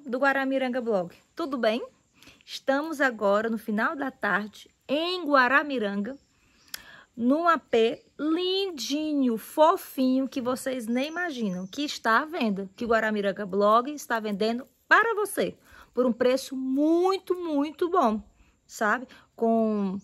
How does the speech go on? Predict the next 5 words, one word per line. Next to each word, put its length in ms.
registrado, 1040
com 160
matrícula, 720
todo 420
organizado, 680